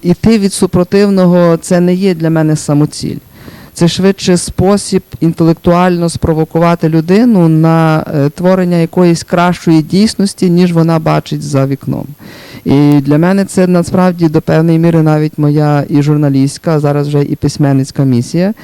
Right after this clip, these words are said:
розбурхувати людей, тому що я відчуваю сплячку, я відчуваю западання в дуже небезпечну депресію,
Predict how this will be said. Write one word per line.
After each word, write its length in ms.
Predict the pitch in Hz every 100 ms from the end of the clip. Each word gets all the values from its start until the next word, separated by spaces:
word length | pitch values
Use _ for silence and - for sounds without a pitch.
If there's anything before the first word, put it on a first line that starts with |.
| - - _ - -
розбурхувати 920 | 160 151 143 175 196 - 175 - 175
людей, 380 | 170 147 107
тому 260 | 104 - 135
що 140 | -
я 160 | 151 175
відчуваю 800 | 190 - 165 156 147 147 147 143 _ -
сплячку, 720 | - - 139 117 - - 180 - - - -
я 180 | 143 160
відчуваю 540 | 175 - 165 165 170
западання 760 | 156 151 147 139 151 170 156 143
в 80 |
дуже 320 | 135 156 196 208
небезпечну 840 | 170 151 - 147 151 - - 135
депресію, 800 | 131 - - 107 120 - 160